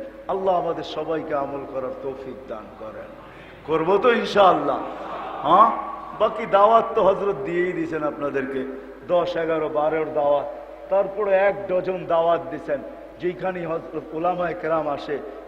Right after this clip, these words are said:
ওইখানেই মৌমাছির মতো চলে যান, এদের মুখের কথা শোনেন। কারণ আমরা বহুত আগে বেড়ে গেছি, ওইখান থেকে বাহির হয়ে গেছিলাম। যে ইন্ডিয়ার কবি যে রওজায় বলতে বাধ্য হয়েছে, "আয়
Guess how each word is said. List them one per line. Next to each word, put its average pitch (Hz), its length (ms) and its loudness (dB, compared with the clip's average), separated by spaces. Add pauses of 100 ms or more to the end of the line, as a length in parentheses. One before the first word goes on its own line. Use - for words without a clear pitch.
ওইখানেই 226 500 -8
মৌমাছির 175 500 -6
মতো 143 240 -8
চলে 143 320 -4
যান, 127 180 -6 (340)
এদের 170 280 -2
মুখের 170 300 -6 (100)
কথা 147 220 -6
শোনেন। 139 380 -6 (1200)
কারণ 196 180 -4
আমরা 196 280 4
বহুত 196 380 2
আগে 185 280 4
বেড়ে 170 280 4
গেছি, 165 260 -2
ওইখান 160 320 -4
থেকে 160 180 -4
বাহির 156 320 -2
হয়ে 147 180 0
গেছিলাম। 139 380 -4 (400)
যে 190 100 -6
ইন্ডিয়ার 190 320 -2 (120)
কবি 196 240 -2
যে 165 200 0
রওজায় 160 560 -2
বলতে 160 280 -4
বাধ্য 139 360 -4
হয়েছে, 135 380 -6 (260)
"আয় 151 180 -2